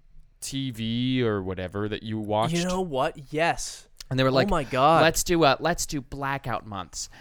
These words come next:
Speaker 1: and,
Speaker 2: Oh
Speaker 1: and
Speaker 2: my
Speaker 1: everyone
Speaker 2: God,
Speaker 1: needs to
Speaker 2: yes.
Speaker 1: log that they did less than two hours of t-," and my parents were like,
Speaker 2: That's
Speaker 1: "Yeah,
Speaker 2: stupid.
Speaker 1: um, no,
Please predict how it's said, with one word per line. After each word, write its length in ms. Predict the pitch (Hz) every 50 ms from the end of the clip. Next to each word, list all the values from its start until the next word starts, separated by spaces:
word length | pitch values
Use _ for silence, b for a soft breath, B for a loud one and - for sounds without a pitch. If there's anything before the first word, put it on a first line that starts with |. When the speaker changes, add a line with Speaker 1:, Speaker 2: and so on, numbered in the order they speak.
| B B
Speaker 1:
and, 260 | B 127 123 120 113 - -
Speaker 2:
Oh 160 | 151 151 165 170
Speaker 1:
and 180 | 175 175 170
Speaker 2:
my 80 | 165 156
Speaker 1:
everyone 320 | 160 156 170 156 156 147
Speaker 2:
God, 60 | 151 151
Speaker 1:
needs 120 | 147 135 120
to 80 | -
Speaker 2:
yes. 100 | 131 135
Speaker 1:
log 240 | 131 135 135 139 139 139 -
that 200 | 135 123 - -
they 120 | 127 120
did 260 | 110 - 117 113 -
less 360 | 113 120 135 147 170 - -
than 180 | - 127 113 123
two 280 | - - - 156 156 147
hours 300 | 147 147 147 151 139 131
of 100 | 127 -
t-," 160 | - 143 -
and 120 | - 113 113
my 100 | 113 117
parents 320 | - 135 131 127 127 -
were 60 | 131 127
like, 300 | 123 117 110 - - - - - _ _ _ _ _ _ _ _
Speaker 2:
That's 180 | - 139 - -
Speaker 1:
"Yeah, 240 | 113 110 107 98 92 -
Speaker 2:
stupid. 120 | - 92
Speaker 1:
um, 500 | 101 98 98 98 95 92 92 92 90 80 - -
no, 540 | 95 101 101 101 101 95 90 85 80 80